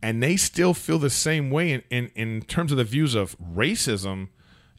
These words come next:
and, you know, homophobia, well, then you gotta reconsider, like, are these people, do,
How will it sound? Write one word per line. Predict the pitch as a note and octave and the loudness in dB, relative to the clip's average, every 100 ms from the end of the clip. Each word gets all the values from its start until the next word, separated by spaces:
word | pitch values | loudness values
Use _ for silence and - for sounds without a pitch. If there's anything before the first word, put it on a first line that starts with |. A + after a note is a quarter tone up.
| - | -2
and, | G#2+ G2 F#2+ F#2 - | 2 2 0 -2 -2
you | C3 | 0
know, | F2+ D2 - _ _ _ - | 0 -6 -12 _ _ _ 0
homophobia, | C#3+ D3 A2 - G#3 A#3 G2 F#2 - _ | 4 6 6 4 4 4 2 0 -4 _
well, | - | 0
then | E3+ E3+ F#3 | 2 2 2
you | D4 | 2
gotta | A#3 D3+ | 2 2
reconsider, | C3+ D#3 C#3 C3 - D#3 C3+ A#2 | 2 0 -2 -2 2 2 2 2
like, | A2+ G#2 | 0 -2
are | G2 G2+ | -4 -2
these | B2+ F#3 | -2 -2
people, | - E3 - D3 | -4 -6 -4 -4
do, | G#2 G#2 | -4 -2